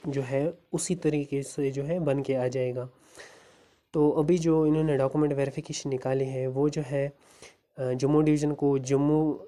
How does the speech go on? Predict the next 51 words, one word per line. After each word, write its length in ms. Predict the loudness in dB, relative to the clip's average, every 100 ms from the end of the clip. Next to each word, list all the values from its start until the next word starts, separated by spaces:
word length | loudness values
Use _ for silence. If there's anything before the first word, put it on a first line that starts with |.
| -2
वाले 280 | 0 2 2
ऑफिस 380 | 0 -2 -2
में 80 | 0
जाना 260 | 2 2 0
है 320 | -2 -4 -6
और 200 | -6 -4
कश्मीर 480 | -4 -2 2 2 2
वालों 340 | 2 2 0
को 140 | -2 -2
जो, 180 | -2
जो 440 | -2 -4 -2 0 0
लिस्ट 280 | -2 -4 -2
में 120 | -2
आए 160 | -2
हैं 60 | -2
उनको 300 | -2 -2 -4
जो 100 | -4
है 260 | -6 -8 -12 -20 -20 _ -8
कश्मीर 300 | -6 0 0
में 180 | 0 0
जो 100 | -2
है 220 | -4 -4
वेरिफिकेशन 540 | -4 -4 -4 -6 -6
करनी 300 | -4 -2 -2
है। 100 | -4
तो 120 | -4 -2
फाइनल 360 | 2 4 4
लिस्ट 220 | 2 -4
जो 140 | -4 -2
है 80 | 0
वो 140 | 0
बिल्कुल 340 | -2 -2 -2
डिफरेंट 380 | -2 -2 -4 -4
आ 40 | -2
जाएगी, 320 | -2 -2 0
डि-, 240 | 0 0
डिस्ट्रिक्ट 380 | -2 -4 -4 0
और 100 | 2
डिवीज़न 300 | 2 2 0
हिसाब 300 | -2 -4 -4
से 140 | -4
आ 100 | -4
जाएगी, 340 | -2 -2 -4 -4
जिस 200 | -6 -6
हिसाब 340 | -10 -6 -6
से 120 | -4
जो 140 | -4 -4
है 220 | -4 -8 -14 -20 -20 -20 _
पोस्ट्स 380 | 2 2 -2 -2
निकले 260 | -2 0 -2
हुए 280 | 0 -4